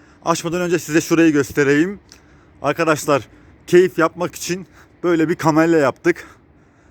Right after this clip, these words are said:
Arkadaşlarla beraber. Akşamları geleceğiz. Buraya oturacağız. Çayımızı, çorbamızı içeceğiz. Bir yandan da kuşları seyredeceğiz. Böyle keyiflik bir yer oldu. İki metreye iki metre.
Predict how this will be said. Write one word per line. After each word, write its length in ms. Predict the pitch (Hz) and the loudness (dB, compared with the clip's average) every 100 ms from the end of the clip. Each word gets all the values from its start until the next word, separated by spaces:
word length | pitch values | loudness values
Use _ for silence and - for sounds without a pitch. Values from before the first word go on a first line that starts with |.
| _ _ | _ _
Arkadaşlarla 720 | 135 131 139 131 139 131 123 | -6 0 0 0 -2 -2 -2
beraber. 520 | 131 135 127 156 160 - _ _ _ _ _ _ - _ _ _ _ - - - - | 0 0 2 -2 -2 -14 _ _ _ _ _ _ -20 _ _ _ _ -20 -20 -20 -4
Akşamları 520 | 175 175 185 160 156 | -4 -2 -2 -2 -2
geleceğiz. 560 | 147 175 143 143 151 - | 2 2 2 0 -2 -6
Buraya 200 | 147 160 | -4 -2
oturacağız. 600 | 160 156 156 120 127 127 | -2 -2 -6 -4 -4 -6
Çayımızı, 460 | - 156 147 139 120 | -4 -2 -2 -4 -6
çorbamızı 480 | - 147 135 117 123 | -2 0 0 -4 -6
içeceğiz. 600 | - 127 156 180 - - _ _ _ _ _ - | -8 0 2 2 -4 -18 _ _ _ _ _ -6
Bir 60 | |
yandan 360 | 180 147 135 131 | -4 -2 -4 -2
da 60 | 165 | -4
kuşları 420 | 147 - 139 143 | -4 -4 -4 -2
seyredeceğiz. 680 | 135 113 104 104 143 165 - - - - - - _ _ | 0 0 0 0 0 0 -6 -20 -20 -20 -20 -20 _ _
Böyle 300 | 151 139 139 | -2 -2 -2
keyiflik 600 | - 165 151 - 147 - | 0 2 2 0 -10 -8
bir 60 | 139 | -2
yer 160 | 143 139 | 0 0
oldu. 280 | 117 123 | -2 -4
İki 180 | 135 - | -8 -4
metreye 380 | 151 - 139 143 | -4 -2 0 0
iki 160 | - 151 | 0 -2
metre. 420 | 135 - 143 | -4 0 -2